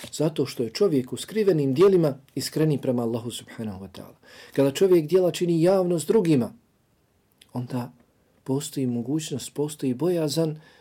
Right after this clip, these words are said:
da čovjek se počne pretvarati u tim djelima,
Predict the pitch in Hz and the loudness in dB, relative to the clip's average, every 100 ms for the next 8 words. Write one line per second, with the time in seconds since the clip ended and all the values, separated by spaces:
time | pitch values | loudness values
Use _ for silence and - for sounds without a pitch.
0 | _ - - 165 170 139 - 117 - 151 | _ -20 -8 -6 -4 -4 -6 -8 -4 -6
1 | - 131 117 117 - 123 151 143 - 127 | -6 -8 -8 -10 -8 -4 -4 -4 -6 -6
2 | 151 139 135 156 117 | -4 -2 0 0 -2